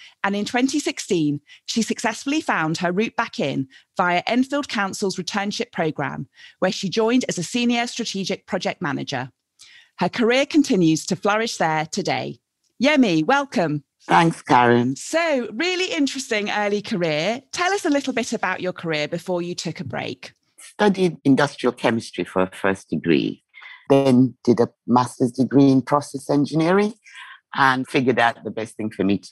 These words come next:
Speaker 2: do was to go back to Nigeria from, uh, Glasgow because nobody seemed to be able to deal with the little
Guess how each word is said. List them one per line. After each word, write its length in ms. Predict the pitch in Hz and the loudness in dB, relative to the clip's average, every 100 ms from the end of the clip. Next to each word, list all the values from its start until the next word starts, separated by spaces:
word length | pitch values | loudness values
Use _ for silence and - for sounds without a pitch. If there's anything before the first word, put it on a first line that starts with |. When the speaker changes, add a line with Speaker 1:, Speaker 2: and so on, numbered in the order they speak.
| _ | _
Speaker 2:
do 160 | 110 104 | 4 4
was 240 | 95 - | 4 -2
to 280 | - - 92 _ - - - _ | -8 -4 -4 _ -20 -20 -20 _
go 140 | 123 101 | 4 6
back 280 | 107 - | 4 2
to 100 | - | -4
Nigeria 720 | 98 92 90 - 104 98 92 92 | -2 0 -2 0 2 2 0 -2
from, 540 | - 90 87 87 78 _ - | -2 0 0 -2 -6 _ 0
uh, 220 | 90 85 | 2 2
Glasgow 640 | 104 101 98 87 - 69 90 | 4 4 4 0 -2 -2 -2
because 480 | - 113 104 - - - - - | 0 2 2 -2 -20 -20 -14 2
nobody 380 | 123 117 107 110 | 4 6 4 4
seemed 260 | - 104 | 4 2
to 100 | - | 4
be 120 | 101 | 4
able 220 | 104 101 101 | 6 4 2
to 220 | - 90 | 2 0
deal 260 | - 101 | 4 6
with 160 | 92 87 | 6 4
the 80 | 95 | 4
little 440 | 104 - 90 87 | 4 2 -2 -4